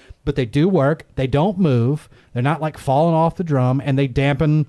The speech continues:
like I think they should work. So you can take a, you can take that screenshot that I put up a minute ago, and if you're interested, you can go look at that, and then you can get a really good deal on Amazon for, like,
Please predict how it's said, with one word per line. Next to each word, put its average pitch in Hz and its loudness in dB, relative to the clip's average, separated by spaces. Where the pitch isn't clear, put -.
like 147 -2
I 135 2
think 175 -2
they - -2
should 110 -6
work. 113 -2
So 110 -4
you 131 -4
can 143 0
take 165 0
a, 143 -2
you 156 -2
can 147 -2
take 175 0
that 143 -2
screenshot 135 -2
that 110 -6
I 107 -4
put 120 -2
up 117 -4
a 113 -6
minute 113 -4
ago, 110 -2
and 110 -2
if 107 -8
you're 117 -12
interested, 107 -8
you 110 -6
can 110 -8
go 113 -2
look 107 -4
at 107 -12
that, 110 -4
and 113 -8
then 113 -4
you 123 -8
can 139 -6
get 135 -2
a 110 -6
really 113 -6
good 104 -8
deal 104 -8
on 95 -10
Amazon 101 -10
for, 98 -16
like, 95 -18